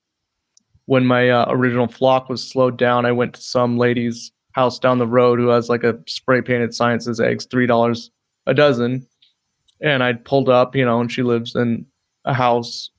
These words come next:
and is a person who looks like she's from the area that I'm living in. <laughs> So, uh, you can tell she did not feed her, her,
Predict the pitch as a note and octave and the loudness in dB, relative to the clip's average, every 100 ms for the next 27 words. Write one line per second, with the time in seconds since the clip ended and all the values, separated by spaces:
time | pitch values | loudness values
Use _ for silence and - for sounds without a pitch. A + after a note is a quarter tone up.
0 | - C#3 A#2+ A#2 A2+ - B2 A2+ A#2+ A#2+ | -6 -4 -2 -4 -6 -2 -2 0 -2 0
1 | A#2+ A#2 - A#2+ - B2+ A#2 - B2+ A#2+ | -2 -2 -2 -2 -2 -6 -6 -4 0 0
2 | A#2 A#2 A2 B2+ A#2+ A#2+ A#2 A2+ A#2 A#2 | 0 0 2 2 2 0 2 0 -2 -8
3 | _ - C#3 B2 A#2+ A#2+ A#2 A#2 - A#3 | _ 0 0 2 0 -2 -2 -4 -4 0
4 | G3+ - - G3+ G3+ - C#3+ C3+ B2+ D3 | -2 -4 -14 -8 -8 -2 0 2 0 0
5 | C#3 C3+ C#3 C#3 C3+ C#3+ C3 B2+ C3 C3 | -2 -2 0 2 0 -2 -4 -2 0 0
6 | - _ C#3 C3+ B2 B2 - _ _ _ | -4 _ -2 0 0 -2 -6 _ _ _
7 | C3+ | -4